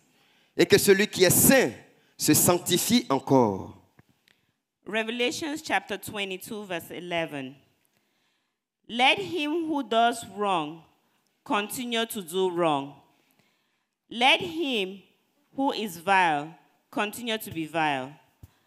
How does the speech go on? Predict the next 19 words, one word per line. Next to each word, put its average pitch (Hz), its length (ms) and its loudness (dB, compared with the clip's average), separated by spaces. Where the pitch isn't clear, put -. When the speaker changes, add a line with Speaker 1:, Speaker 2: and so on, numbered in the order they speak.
Speaker 2:
Let 269 240 2
him 240 600 -6
who 262 160 -2
does 226 380 2
right 175 380 0
continue 240 480 -2
to 190 200 -12
do 190 260 -2
right, 160 520 -2
and 220 260 -2
let 254 180 0
him 220 540 -6
who 320 160 -2
is 240 180 -4
holy 214 640 -4
continue 226 580 -4
to 214 140 -12
be 170 140 -2
holy. 175 640 -4